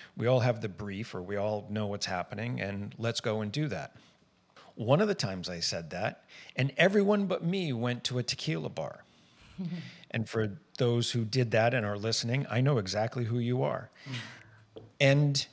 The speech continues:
Speaker 1: the next morning, the next morning was great.
Speaker 2: Mm-hmm. Yeah, I just think that we're, we're talking about two different things regarding boundaries, in the sense that I think you mean boundaries, um,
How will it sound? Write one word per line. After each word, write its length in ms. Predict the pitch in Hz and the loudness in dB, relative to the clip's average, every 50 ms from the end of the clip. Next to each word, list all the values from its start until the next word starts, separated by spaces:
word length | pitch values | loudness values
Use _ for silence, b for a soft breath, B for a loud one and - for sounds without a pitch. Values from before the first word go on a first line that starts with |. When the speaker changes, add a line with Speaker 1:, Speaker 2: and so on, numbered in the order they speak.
| - _ _ | -18 _ _
Speaker 1:
the 100 | - 143 | 2 6
next 240 | 135 143 147 147 - | 6 6 6 6 4
morning, 320 | 165 165 214 240 240 208 - | 2 2 2 2 0 -2 -4
the 100 | - 117 | -2 -2
next 240 | 117 104 110 - - | 0 0 0 -2 -2
morning 240 | 110 107 123 156 180 | -2 0 0 0 0
was 120 | 190 175 | -2 -4
great. 300 | - - 160 - 117 - - _ _ _ _ _ _ _ _ _ _ _ _ _ _ _ - - - - - - | -4 -4 -4 -4 -6 -8 -12 _ _ _ _ _ _ _ _ _ _ _ _ _ _ _ -20 -20 -20 -16 -8 -4
Speaker 2:
Mm-hmm. 260 | 214 208 180 180 180 180 - - - _ B B B B B - | -2 -2 -2 -2 -4 -6 -10 -16 -20 _ B B B B B 0
Yeah, 120 | 240 233 | 2 4
I 80 | 233 220 | 4 4
just 160 | 226 233 - | 2 2 2
think 180 | 247 233 233 | 2 4 4
that 160 | 214 220 208 185 | 4 4 4 2
we're, 140 | 214 208 | 0 -2
we're 220 | - 190 208 208 - - - - | -2 -2 -2 -4 -4 -8 -14 -6
talking 300 | - 226 214 214 226 226 | -2 0 0 0 0 -2
about 280 | 220 196 202 185 185 - | 0 0 0 0 0 -2
two 160 | - - 226 | -4 -2 0
different 400 | 202 185 202 190 - 196 190 170 | 0 0 0 0 0 -2 -4 -2
things 420 | - 190 185 185 175 170 170 - - | -2 0 0 0 -2 -4 -6 -4 -4
regarding 380 | 185 175 185 185 185 190 190 180 | -4 0 2 4 4 2 2 0
boundaries, 340 | 165 156 151 156 165 165 175 | -2 -2 -2 -2 -4 -4 -4
in 80 | 170 | -4
the 80 | 175 175 | -4 -4
sense 260 | 175 - 190 185 185 | -4 -2 -2 -2 -2
that 220 | 170 180 175 - - | -2 -4 -4 -4 -6
I 60 | 196 | -6
think 180 | 185 202 196 175 | -4 -4 -4 -2
you 140 | 180 202 202 | -2 0 0
mean 400 | 202 196 202 190 190 185 190 185 B B B B B - | 0 0 0 0 -2 -4 -6 -8 B B B B B -6
boundaries, 720 | 180 165 196 196 196 196 196 185 185 180 175 175 175 - - - _ - | 2 6 6 6 6 6 2 2 2 2 0 0 -2 -6 -8 -12 _ -6
um, 760 | 180 180 180 180 175 170 170 170 170 165 165 165 160 160 175 | -4 -2 0 0 -2 -2 -2 -4 -4 -4 -4 -6 -6 -8 -10